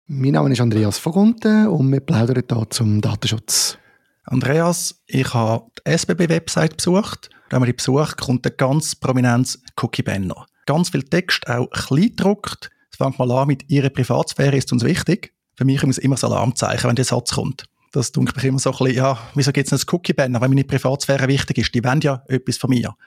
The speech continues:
Speaker 2: Wenn man das dann liest, dann steht unter anderem, wir, also die S B B und ihre Partner,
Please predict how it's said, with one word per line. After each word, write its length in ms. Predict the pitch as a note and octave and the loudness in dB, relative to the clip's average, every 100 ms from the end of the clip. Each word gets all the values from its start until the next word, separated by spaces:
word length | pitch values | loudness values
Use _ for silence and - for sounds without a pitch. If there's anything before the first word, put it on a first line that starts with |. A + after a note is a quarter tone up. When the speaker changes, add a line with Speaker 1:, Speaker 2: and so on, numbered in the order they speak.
| _ _ _ - | _ _ _ -2
Speaker 2:
Wenn 80 | D3+ | 0
man 60 | |
das 100 | D3+ | 0
dann 120 | F3 | 0
liest, 240 | F3+ A#3+ - | 0 -2 -2
dann 60 | |
steht 320 | E3 D3 D#3+ E3 | -2 0 0 0
unter 160 | D3 | 0
anderem, 480 | C#3 D3+ C3+ C#3+ C#3 _ - | 2 2 2 0 0 _ -4
wir, 320 | C3 F3 G#3+ | 2 2 0
also 160 | A#2 B2 | -2 -2
die 80 | |
S 180 | C3+ C#3+ | 0 -2
B 60 | D3 | 0
B 200 | C#3 C#3 | 0 2
und 100 | B2+ | 0
ihre 160 | A#2 | 0
Partner, 540 | A2+ B2+ C#3+ C#3+ D3 | -2 -2 -2 0 -2